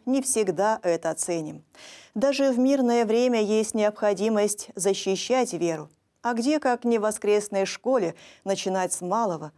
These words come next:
с приобретения ежедневного опыта? Защита веры сегодня — это глубокое постижение вероучения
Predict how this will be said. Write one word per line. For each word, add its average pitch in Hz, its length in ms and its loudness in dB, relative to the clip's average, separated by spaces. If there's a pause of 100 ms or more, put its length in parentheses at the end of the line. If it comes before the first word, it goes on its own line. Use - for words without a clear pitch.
(100)
с - 120 -14
приобретения 233 760 2
ежедневного 185 920 0
опыта? 262 460 -2 (1000)
Защита 247 540 2
веры 240 280 4
сегодня — 226 580 2
это 214 300 2
глубокое 233 560 2
постижение 214 920 2
вероучения 185 1000 0